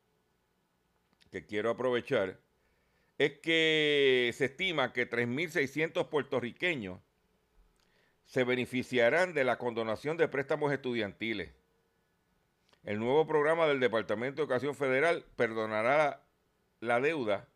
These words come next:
de personas que llevaban pagando de veinticinco, de veinte a veinticinco años y su principal se quedaba igual. Su-,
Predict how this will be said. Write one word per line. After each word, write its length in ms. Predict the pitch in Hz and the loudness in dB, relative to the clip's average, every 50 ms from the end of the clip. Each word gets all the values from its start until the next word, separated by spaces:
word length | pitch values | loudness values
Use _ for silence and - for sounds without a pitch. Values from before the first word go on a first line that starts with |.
| _ _ _ _ _ _ _ _ _ _ _ | _ _ _ _ _ _ _ _ _ _ _
de 120 | 95 107 104 | -4 -4 -2
personas 460 | - 113 104 - 147 151 170 170 160 | -2 -4 -2 -2 -2 0 0 -2 0
que 160 | - 156 139 | 0 0 2
llevaban 480 | 135 127 120 120 127 143 165 175 160 156 | 4 4 6 6 6 6 4 2 0 2
pagando 580 | 143 139 131 151 160 175 170 151 143 131 123 | 0 2 2 2 0 0 0 0 0 0 0
de 200 | - 113 120 113 | 0 0 0 0
veinticinco, 880 | 117 117 113 - 110 107 - - 160 175 - 180 160 143 113 - _ _ _ | 0 -2 -6 -8 -10 -10 -8 -8 -10 -6 0 2 2 2 0 -4 _ _ _
de 120 | 117 120 | -2 0
veinte 240 | 117 131 151 156 165 | 0 0 0 0 0
a 40 | 165 | 0
veinticinco 600 | 147 135 117 117 104 - 147 160 156 151 151 151 | 0 0 -4 -8 -10 -10 -10 -10 -4 -2 2 2
años 300 | 160 151 135 110 104 95 | 2 2 2 -2 -4 -6
y 60 | 98 101 | -6 -6
su 180 | - 127 - | -8 -10 -8
principal 540 | - 120 110 101 104 110 107 107 147 165 156 | -6 -8 -8 -6 -6 -6 -4 -2 -2 -4 -2
se 140 | 156 151 - | -4 -4 0
quedaba 320 | 127 117 110 120 131 139 | 0 0 2 2 0 0
igual. 460 | 135 101 110 117 117 113 104 85 80 _ _ _ _ _ _ _ _ _ _ _ _ _ _ _ _ _ _ _ _ _ _ _ _ _ _ _ _ _ _ _ _ _ _ _ _ _ _ _ _ _ _ _ _ _ _ _ _ _ _ _ | -2 0 2 4 4 4 2 -2 -12 _ _ _ _ _ _ _ _ _ _ _ _ _ _ _ _ _ _ _ _ _ _ _ _ _ _ _ _ _ _ _ _ _ _ _ _ _ _ _ _ _ _ _ _ _ _ _ _ _ _ _
Su-, 140 | _ - | _ -20